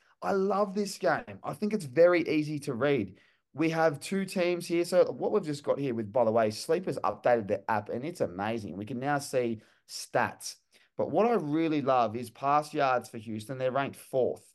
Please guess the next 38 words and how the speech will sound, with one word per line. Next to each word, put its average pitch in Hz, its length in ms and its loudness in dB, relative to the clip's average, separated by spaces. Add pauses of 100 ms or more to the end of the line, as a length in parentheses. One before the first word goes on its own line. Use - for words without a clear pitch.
(120)
right? 110 300 0 (1000)
And, 135 280 -2
uh, 127 320 6 (500)
but 131 120 -4
the 147 80 0
yards 160 440 6
per 151 240 4
game, 123 560 -2 (300)
uh, 117 260 0
they're 131 160 2
only 123 220 -4
twenty-second, 135 580 -4
but, 131 180 -2 (360)
but - 260 -4
the 147 100 -2
Colts 202 460 -4
are 202 40 -2
thirteenth 151 640 2
for 160 80 -4
yards 113 400 2
per 110 160 -2
game. 104 400 -4 (100)
And, 131 300 -8
and 139 160 -4
the, 135 160 -4 (260)
the 135 160 -4
thing 175 220 -4
that 233 100 -2
I 208 80 2
love 135 320 4
about 117 380 2 (400)
Houston 127 420 -10
is 113 140 -4
they've 131 100 -2
got 165 80 4
amazing 120 580 -2
run 107 240 -2
defense. 101 600 -8